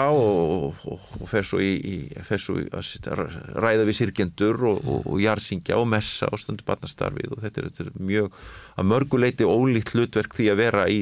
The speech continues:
í stórborginni. Ég hef reynslu af þessu sjálfur og, og þekki þetta ágætlega.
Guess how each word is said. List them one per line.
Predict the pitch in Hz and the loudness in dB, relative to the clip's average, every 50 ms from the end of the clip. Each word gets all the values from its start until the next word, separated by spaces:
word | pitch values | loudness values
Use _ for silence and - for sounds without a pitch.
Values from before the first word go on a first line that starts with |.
| 98 - | 0 -4
í | - - 101 - | -6 -10 -10 -4
stórborginni. | - 110 110 101 - - - - - 104 95 - - 90 82 87 107 117 110 104 - - - - | 0 0 0 0 -2 -6 -8 -4 -2 -2 0 0 0 0 0 0 -2 -2 -6 -10 -14 -14 -12 -8
Ég | - 101 98 98 | -4 0 0 2
hef | 98 98 - - 98 | 0 0 -2 -4 0
reynslu | 107 110 101 - - 92 | 0 0 0 0 0 0
af | 90 87 | 0 0
þessu | - 95 - | -2 -2 0
sjálfur | 104 92 90 82 87 95 110 120 | 0 0 2 2 0 0 0 -2
og, | 120 104 - - | -2 -4 -4 -8
og | 101 - 113 | -8 -6 -4
þekki | 101 101 101 - 98 98 | -4 -4 -4 -6 -8 -8
þetta | - - - | -6 -6 -6
ágætlega. | - - - - - - - - | -6 -6 -6 -6 -4 -4 -4 -4